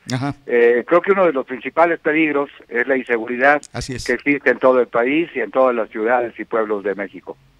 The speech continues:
Speaker 2: Y
Speaker 1: Así
Speaker 2: el tema
Speaker 1: Ujú.
Speaker 2: del estado de las carreteras, pues, tiene que ver con un mal mantenimiento. Eh, ustedes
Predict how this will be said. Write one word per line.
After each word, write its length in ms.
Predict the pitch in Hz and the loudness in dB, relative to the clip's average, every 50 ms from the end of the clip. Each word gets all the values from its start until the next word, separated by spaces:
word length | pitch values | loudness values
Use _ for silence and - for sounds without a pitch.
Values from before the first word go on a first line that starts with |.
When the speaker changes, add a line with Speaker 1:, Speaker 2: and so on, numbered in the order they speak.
| _ _ _ _ _ _ _ _ _ _ - | _ _ _ _ _ _ _ _ _ _ 0
Speaker 2:
Y 100 | 139 139 | 2 4
Speaker 1:
Así 80 | 143 143 | 6 6
Speaker 2:
el 120 | 139 139 | 4 4
tema 440 | - 180 180 180 175 175 175 175 127 | 6 6 6 6 6 4 4 2 2
Speaker 1:
Ujú. 60 | 147 | -2
Speaker 2:
del 200 | 170 123 120 120 | -2 0 0 0
estado 400 | 123 127 - - 147 147 156 160 | 0 -4 -2 2 4 6 6 6
de 80 | 160 156 | 6 4
las 160 | 151 151 147 | 4 2 0
carreteras, 560 | - 160 147 151 156 - 170 151 135 135 143 - - _ _ _ _ _ _ _ _ _ _ _ _ _ _ | -2 -2 -2 -2 0 0 2 2 2 0 -2 -4 -8 _ _ _ _ _ _ _ _ _ _ _ _ _ _
pues, 160 | _ 160 156 - | _ 0 2 2
tiene 280 | 190 185 196 214 208 | 2 2 2 2 0
que 120 | - 165 143 | 0 0 2
ver 280 | 147 156 160 165 180 | 4 4 2 2 -2
con 220 | - - 135 127 135 | -6 -6 -4 -4 -4
un 180 | 147 147 147 | -4 -4 -2
mal 260 | 143 135 135 143 147 | 0 2 2 2 2
mantenimiento. 920 | 143 143 139 139 143 139 135 139 143 156 175 202 233 226 214 - 156 131 - _ _ _ _ _ _ _ _ _ _ | 0 -2 -4 -4 -4 -4 -4 -4 -6 -6 -4 -4 -4 -6 -6 -6 -6 -6 -6 _ _ _ _ _ _ _ _ _ _
Eh, 440 | - 123 123 127 127 127 127 127 127 139 | -6 -2 0 2 4 4 4 4 2 0
ustedes 360 | 143 - - 185 175 180 170 | -2 0 2 4 4 4 2